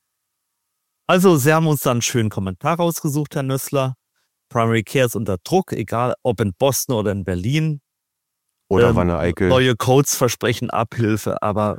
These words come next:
Speaker 1: wie gesagt, bunte Aufkleber auf dem Schiff. Ich, aber will jetzt auch nicht zu negativ sein mit meinen Metaphern. Noch ist ja nichts gesunken.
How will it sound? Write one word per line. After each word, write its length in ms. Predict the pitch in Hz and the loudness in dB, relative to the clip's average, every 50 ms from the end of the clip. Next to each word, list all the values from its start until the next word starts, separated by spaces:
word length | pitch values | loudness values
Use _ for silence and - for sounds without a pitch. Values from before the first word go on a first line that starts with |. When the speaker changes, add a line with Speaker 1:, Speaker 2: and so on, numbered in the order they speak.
| - _ | -8 _
Speaker 1:
wie 160 | - 110 117 - | -6 -6 -4 -4
gesagt, 460 | 110 95 - 82 87 - - _ _ _ _ - | -4 -6 -6 -8 -12 -12 -14 _ _ _ _ -2
bunte 320 | 131 120 110 - 104 - | -2 0 0 -2 -2 -2
Aufkleber 800 | - 101 110 98 - - _ - - 90 92 - 98 92 - - | 0 -2 -2 -2 -4 -12 _ -16 -14 -12 -10 -8 -8 -8 -8 -10
auf 120 | 95 - | -14 -14
dem 140 | - 98 95 - | -16 -18 -18 -18
Schiff. 240 | - - - 90 - - - - - - | -18 -20 -20 -20 -18 -18 -20 -18 -16 -16
Ich, 160 | - - - _ _ _ _ _ | -16 -18 -18 _ _ _ _ _
aber 180 | - 92 95 - - _ _ - | -12 -10 -10 -10 -10 _ _ -6
will 100 | 107 95 | -4 -4
jetzt 160 | 101 98 - | -4 -2 -2
auch 100 | 95 95 | -2 0
nicht 180 | 98 95 - | 0 0 -2
zu 100 | - - | -4 -8
negativ 500 | 101 95 98 104 127 110 - 117 117 101 | -6 -4 -2 0 -2 0 2 0 0 0
sein 220 | - - 107 107 104 | 2 0 2 2 2
mit 160 | 98 85 - | 0 0 0
meinen 180 | 95 95 92 92 | 0 0 2 0
Metaphern. 640 | 98 90 - - - 110 101 - - 101 92 92 | 0 -2 -4 -4 -2 -2 0 2 2 2 2 4
Noch 260 | 95 110 120 - - | 4 2 2 2 2
ist 180 | 139 131 - - | 2 2 2 2
ja 60 | 113 | 2
nichts 320 | 104 107 113 - - - | 2 2 2 0 -2 -2
gesunken. 600 | - 113 92 - 117 113 113 104 - _ - 80 | -2 -2 0 2 4 4 2 2 -2 _ -14 -20